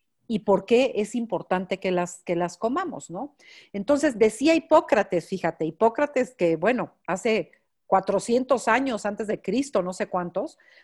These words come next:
decía, "Permite que el alimento sea tu medicina y tu medicina tu alimento", ¿no?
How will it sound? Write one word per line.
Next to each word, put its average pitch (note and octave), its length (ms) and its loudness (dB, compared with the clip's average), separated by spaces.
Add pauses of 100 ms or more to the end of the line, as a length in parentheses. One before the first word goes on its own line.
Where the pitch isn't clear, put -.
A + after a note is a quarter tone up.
decía, F#3+ 580 2 (460)
"Permite C#4+ 840 0 (360)
que G#3 160 4
el G3 100 4
alimento G3 680 0
sea G#3 360 0
tu G3+ 120 -6
medicina G3+ 720 -8 (360)
y A3+ 160 -6
tu G#3 180 -4
medicina F#3 640 -6
tu F#3 100 -4
alimento", D#3+ 600 -8 (500)
¿no? F#3+ 280 -12